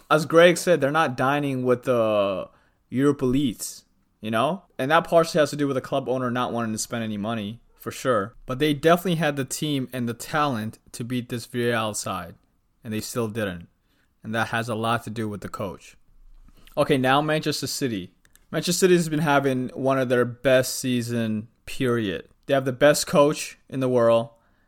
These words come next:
They have some of the best players in the world. They have some of the best investors in the world. They're, they're living large right now. They're doing great. They have won the Premier League.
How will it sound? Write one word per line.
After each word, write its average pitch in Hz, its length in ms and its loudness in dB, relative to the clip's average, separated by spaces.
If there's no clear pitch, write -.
They 123 80 -2
have 123 140 2
some 143 120 -4
of 135 60 -2
the 127 60 2
best 139 440 0
players 131 540 2
in 147 140 -4
the 139 100 -2
world. 107 480 0
They 127 100 -2
have 127 200 2
some 151 120 -4
of 139 60 -4
the 127 80 2
best 131 420 4
investors 139 1120 4
in 131 120 -4
the 117 100 0
world. 107 480 0
They're, 190 360 4
they're 165 160 6
living 214 340 6
large 170 300 6
right 110 120 4
now. 92 220 -2
They're 117 140 0
doing 151 300 2
great. 151 420 2
They 120 180 0
have 139 140 2
won 143 260 0
the 180 80 2
Premier 175 300 4
League. 165 460 0